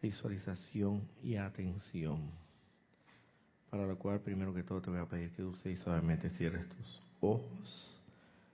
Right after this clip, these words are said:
Luego de lo cual, quiero que tomes una respiración profunda por tus fosas nasales.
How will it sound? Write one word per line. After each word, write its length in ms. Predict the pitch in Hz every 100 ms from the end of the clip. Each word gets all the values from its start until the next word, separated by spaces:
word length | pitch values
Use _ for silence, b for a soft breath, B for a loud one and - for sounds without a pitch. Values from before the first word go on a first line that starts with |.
| B - -
Luego 240 | 95 92
de 60 | 92
lo 100 | 92
cual, 300 | 92 101 104
quiero 280 | - 101 101
que 100 | 107
tomes 280 | - 113 104
una 160 | 107
respiración 840 | 107 101 - 95 92 - - 113 101
profunda 920 | - 120 - - 165 170 160 156 -
por 340 | - 117 117
tus 220 | - - -
fosas 480 | - 110 - 104 104 - - - - -
nasales. 840 | - - - - - - -